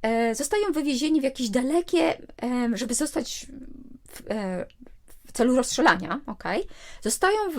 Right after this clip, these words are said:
e, wywiezieni w jakieś dalekie, o, na dalekie odległości, okej? I to też nie ma swoją przyczynę, okej? E, no takich właśnie zostają wywiezieni do takich miejsc bardzo daleko, bardzo daleko. Jest ogromny dystans pomiędzy tymi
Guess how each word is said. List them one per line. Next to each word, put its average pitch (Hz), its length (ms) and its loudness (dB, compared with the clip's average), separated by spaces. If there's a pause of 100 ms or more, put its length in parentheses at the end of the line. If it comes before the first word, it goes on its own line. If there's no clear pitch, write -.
e, 269 260 0
wywiezieni 269 440 2
w - 40 -4
jakieś 262 400 -2
dalekie, 311 500 0
o, 254 300 2
na 247 140 4
dalekie 262 300 0
odległości, 262 680 0
okej? - 380 -2 (460)
I - 60 -6
to 254 80 4
też 403 240 -4
nie 269 180 4
ma 240 380 2
swoją 269 360 0
przyczynę, 233 420 -4 (140)
okej? 320 280 -4 (600)
E, 202 280 -4
no 208 100 -6
takich 233 280 -4
właśnie 247 240 -4
zostają 240 300 -2
wywiezieni 233 360 -2
do - 80 -4
takich 240 340 -6
miejsc 226 300 -2
bardzo 285 280 0
daleko, 220 460 0
bardzo 220 300 -2
daleko. 185 320 -4
Jest - 240 -6
ogromny 269 360 2
dystans 240 420 -4
pomiędzy 202 380 -6
tymi 208 380 -6